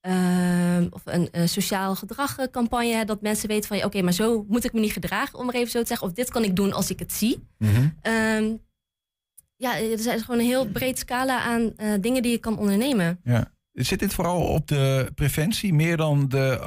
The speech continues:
Speaker 2: handha-, eh, zeg maar, dus de, het aanpakken van middels het strafbaarstelling of zo, zoals het dus in Enschede bijvoorbeeld is gebeurd en elders in het land, ergens in het westen ook?
Speaker 1: Mhm.
Speaker 2: Z-, z-, zijn jullie vooral daarmee bezig of is het ook te kijken van, dan kunnen we dat inderdaad, kunnen we ook een,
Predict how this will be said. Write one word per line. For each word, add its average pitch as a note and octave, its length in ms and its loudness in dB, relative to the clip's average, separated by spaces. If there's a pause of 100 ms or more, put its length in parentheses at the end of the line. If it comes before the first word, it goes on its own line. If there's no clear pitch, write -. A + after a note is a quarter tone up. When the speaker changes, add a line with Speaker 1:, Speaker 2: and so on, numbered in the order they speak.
(100)
Speaker 2:
handha-, D3+ 320 2
eh, B2+ 120 2
zeg A#2 160 0
maar, B2+ 180 4
dus A#2+ 180 0
de, A#2+ 320 2
het A2+ 240 2
aanpakken C3 500 0
van A#2+ 320 4
middels A#2+ 320 2
het G#2+ 120 0
strafbaarstelling B2 680 2
of G#2+ 60 4
zo, B2+ 140 2
zoals C3+ 200 0
het G#2+ 80 -4
dus B2 140 0
in A2 120 2
Enschede A#2+ 340 2
bijvoorbeeld G#2 280 2
is G2+ 80 0
gebeurd A2+ 280 0
en A2+ 100 2
elders A2 260 2
in A2 60 4
het G#2 100 4
land, G#2+ 220 2
ergens G2+ 200 0
in A2 80 4
het G2+ 80 2
westen G#2+ 260 0
ook? G2 200 -2 (100)
Speaker 1:
Mhm. B3 300 2 (640)
Speaker 2:
Z-, - 240 0
z-, C3+ 300 0
zijn C#3 240 0
jullie C#3+ 160 4
vooral C3+ 420 0
daarmee B2+ 400 0
bezig F#3+ 360 0
of D#3+ 100 -2
is E3+ 120 0
het D#3 100 -4
ook D#3+ 160 0
te E3 100 -4
kijken D3 340 0
van, D3 140 2
dan C#3+ 100 2
kunnen D3 220 2
we C3+ 60 4
dat C3+ 160 0
inderdaad, C3 480 2 (260)
kunnen C3 220 2
we B2+ 80 2
ook A#2+ 240 0
een, B2+ 260 2